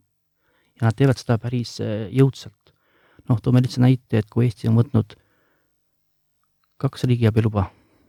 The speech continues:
taastuvenergia toetusskeemid, siis Soome riik on üle saja viiekümne erineva riigiabiloa võtnud ja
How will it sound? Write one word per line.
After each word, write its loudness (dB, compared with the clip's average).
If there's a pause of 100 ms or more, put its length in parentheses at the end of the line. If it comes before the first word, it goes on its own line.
(240)
taastuvenergia -2
toetusskeemid, -4 (360)
siis -12
Soome 0
riik -4
on 0
üle -4
saja 0
viiekümne -2 (920)
erineva -6
riigiabiloa 0
võtnud -4
ja -4